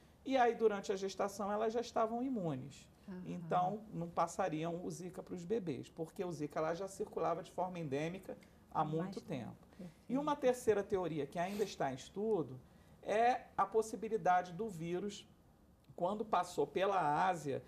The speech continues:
Speaker 1: dele não ter sofrido mutações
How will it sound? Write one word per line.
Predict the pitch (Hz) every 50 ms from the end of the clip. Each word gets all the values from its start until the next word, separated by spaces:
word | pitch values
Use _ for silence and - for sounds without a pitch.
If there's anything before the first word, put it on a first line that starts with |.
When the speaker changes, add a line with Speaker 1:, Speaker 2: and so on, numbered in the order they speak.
| - - - -
Speaker 1:
dele | - 156 185 185 190 190
não | 202 220 240 247
ter | - 240 226 226
sofrido | - - 220 214 214 - 190 160 151 147 156
mutações | 160 170 - - 190 170 170 - - - 165 175 196 208 202 170 147 - -